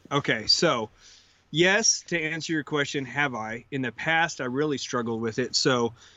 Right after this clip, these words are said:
um, and I love you brought up legalism. So the issue is, um, so let's say that, um, so in legalism,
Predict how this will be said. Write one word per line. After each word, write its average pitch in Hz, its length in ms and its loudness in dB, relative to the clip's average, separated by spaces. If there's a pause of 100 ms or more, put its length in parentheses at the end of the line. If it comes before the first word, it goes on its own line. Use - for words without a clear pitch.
(200)
um, 135 320 0
and 143 100 2
I 139 60 2
love 160 240 4
you 165 100 -4
brought 147 260 2
up 135 140 -2
legalism. 131 540 -2
So 139 320 4
the 135 200 0
issue 170 300 4
is, 139 320 4 (640)
um, 139 420 0 (260)
so 143 560 2 (1300)
let's 165 280 2
say 160 480 4 (520)
that, 143 600 0 (160)
um, 123 560 -2 (300)
so 151 300 4
in 135 320 -2
legalism, 135 720 4